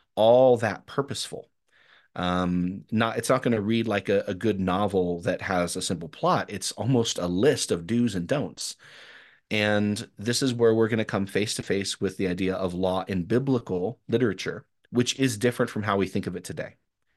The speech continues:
And then from there, we're going to jump to our Parsha, uh, sorry, to our Haftarah from the Parsha.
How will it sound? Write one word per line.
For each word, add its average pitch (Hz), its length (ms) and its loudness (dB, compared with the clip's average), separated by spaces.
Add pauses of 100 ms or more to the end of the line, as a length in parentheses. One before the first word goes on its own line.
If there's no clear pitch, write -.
(560)
And 113 140 4
then 107 140 4
from 107 220 0
there, 139 320 6
we're 123 160 0
going 107 320 0
to 95 460 -2
jump 104 280 -2
to 92 240 0
our 90 240 -4
Parsha, 127 540 0 (720)
uh, 104 200 4
sorry, 95 340 2
to 110 140 2
our 92 80 -2
Haftarah 98 420 0
from 123 220 2
the 101 80 0
Parsha. 87 440 -4